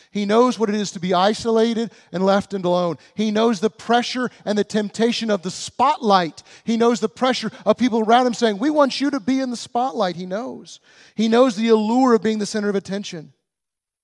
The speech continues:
And the only difference between Jesus as we see him in the Gospels or in the manger is that now he is unlimited.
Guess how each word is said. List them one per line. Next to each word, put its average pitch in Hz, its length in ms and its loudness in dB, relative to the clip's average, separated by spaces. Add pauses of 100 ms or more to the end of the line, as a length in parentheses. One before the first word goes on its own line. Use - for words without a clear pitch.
(2250)
And 147 80 -14
the 147 120 -8
only 202 240 -6
difference 214 340 -10
between 151 280 -14
Jesus 135 440 -12
as 131 140 -14
we 139 80 -12
see 156 200 -12
him 156 120 -8
in 156 80 -12
the 160 40 -12
Gospels 143 840 -12 (1200)
or 127 100 -16
in 151 120 -10
the 180 60 -6
manger 131 540 -10 (1500)
is 135 140 -12
that 143 120 -8
now 143 600 -16 (1300)
he 135 180 -12
is 127 180 -16
unlimited. 135 600 -18